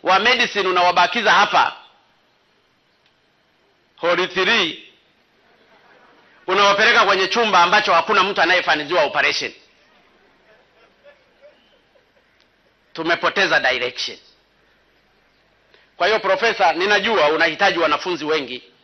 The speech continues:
lakini wanafunzi wa medicine jiandae kuwaachia,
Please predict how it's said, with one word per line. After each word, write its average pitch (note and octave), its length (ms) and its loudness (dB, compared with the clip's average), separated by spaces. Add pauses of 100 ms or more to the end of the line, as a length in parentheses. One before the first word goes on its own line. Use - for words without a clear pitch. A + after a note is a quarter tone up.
(580)
lakini G3+ 260 -4
wanafunzi F3+ 440 0
wa E3+ 80 2
medicine D#3 500 -6
jiandae C3+ 520 0
kuwaachia, A#2 640 -4